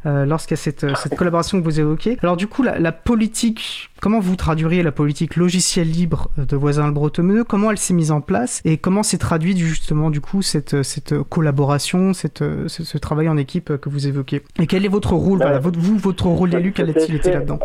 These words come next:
Speaker 2: Ah bah, mon rôle d'élu, c'est comme tous les élus, c'est d'impulser, euh, d'impulser, d'aller vers toujours, euh, du plus.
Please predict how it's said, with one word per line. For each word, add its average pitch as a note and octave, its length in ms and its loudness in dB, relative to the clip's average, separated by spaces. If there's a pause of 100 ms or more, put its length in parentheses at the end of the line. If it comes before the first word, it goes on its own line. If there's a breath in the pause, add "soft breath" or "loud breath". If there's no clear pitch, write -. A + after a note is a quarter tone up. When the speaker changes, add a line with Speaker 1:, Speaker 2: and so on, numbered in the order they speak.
Speaker 2:
Ah A2+ 40 0
bah, A#2+ 140 2
mon C3+ 140 0
rôle C3+ 200 0
d'élu, C3+ 320 2
c'est B2 80 -6
comme A2+ 180 -8
tous B2+ 120 -2
les A#2 180 0
élus, D#3+ 240 2
c'est A#2+ 80 -2
d'impulser, G2+ 520 -6
euh, G2+ 400 0
d'impulser, A#2 560 -2
d'aller G2 260 -2
vers G2+ 220 0
toujours, A2 480 0
euh, F#2+ 420 -4
du D#4 140 -6
plus. F#3 280 -6